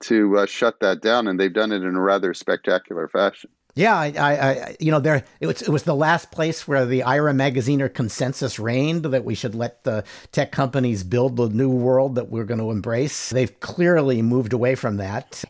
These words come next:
Speaker 2: and <laughs> so has the U S and pretty much every respect. Any thoughts on the, uh, sanctioning of the cryptocurrency lo-, money laundering, uh, sites?
Speaker 1: Well, I mean,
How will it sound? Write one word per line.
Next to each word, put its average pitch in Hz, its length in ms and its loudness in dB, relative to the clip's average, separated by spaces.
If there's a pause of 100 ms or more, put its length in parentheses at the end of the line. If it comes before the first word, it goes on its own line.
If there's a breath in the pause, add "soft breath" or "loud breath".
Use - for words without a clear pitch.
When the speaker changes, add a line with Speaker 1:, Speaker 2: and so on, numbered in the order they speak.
Speaker 2:
and 170 380 4
<laughs> - 240 -4
so 156 220 0
has 131 180 0
the 127 100 0
U 117 300 2
S 123 320 0
and 98 360 -4
pretty 147 200 0
much 107 260 -4
every 113 380 -4
respect. 98 720 -8 (160)
Any 190 240 2
thoughts 170 420 0
on 151 200 2
the, 139 420 2
uh, 127 120 2
sanctioning 151 760 -2
of 117 800 -4 (260)
the 95 380 -6 (100)
cryptocurrency 127 1080 -2 (100)
lo-, 139 320 -4
money 139 340 2
laundering, 139 720 2 (120)
uh, 131 280 2
sites? 143 520 -4 (760 soft breath)
Speaker 1:
Well, 139 280 4
I 120 100 4
mean, 123 220 0